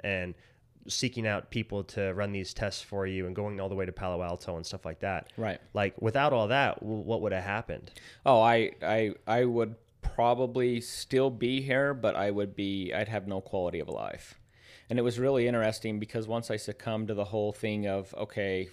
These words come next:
Speaker 2: you know, you know, I was raised in an L D S religion, you know, and I was always praying because I knew there was something there,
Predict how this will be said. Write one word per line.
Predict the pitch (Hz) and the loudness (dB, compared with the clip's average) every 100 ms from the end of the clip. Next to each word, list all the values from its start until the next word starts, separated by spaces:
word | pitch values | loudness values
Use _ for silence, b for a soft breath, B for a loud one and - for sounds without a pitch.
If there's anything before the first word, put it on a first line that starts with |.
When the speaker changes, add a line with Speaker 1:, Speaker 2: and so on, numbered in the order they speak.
| - - | -14 -16
Speaker 2:
you | 101 101 | -6 -4
know, | 92 90 90 - b b b b b _ _ 113 | -4 -4 -6 -10 b b b b b _ _ -4
you | 127 | 2
know, | 117 | 4
I | 139 | 2
was | 131 | 2
raised | 117 110 110 | 2 2 2
in | 107 | -2
an | 98 | -2
L | 85 95 | -2 -2
D | 95 | -2
S | 87 - | -4 -4
religion, | 90 85 78 82 | -6 -4 -6 -6
you | 82 | -4
know, | 82 | -4
and | 90 | -2
I | |
was | 104 113 | -2 0
always | 123 131 123 - | 2 2 0 -2
praying | - 107 95 95 | -2 -2 -2 -4
because | 95 113 104 | -6 -6 -4
I | |
knew | 104 120 139 | -2 -2 0
there | 127 101 | 0 -2
was | 92 | -4
something | 92 87 76 | -8 -8 -8
there, | 53 50 | -8 -10